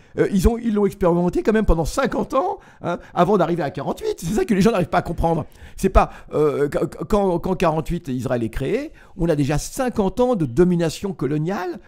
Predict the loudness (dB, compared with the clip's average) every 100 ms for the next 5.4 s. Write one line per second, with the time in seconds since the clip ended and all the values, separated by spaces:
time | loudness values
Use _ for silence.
0 | -20 -8 -6 -4 -4 -6 -8 -10 -8 -2
1 | 0 0 0 -2 -2 -4 -20 -10 0 0
2 | 0 0 0 0 -2 -2 -4 -2 0 0
3 | -2 -12 -4 0 2 2 2 2 0 -4
4 | -10 -16 -12 -4 -4 -4 -6 -6 -4 -2
5 | 4 6 6 2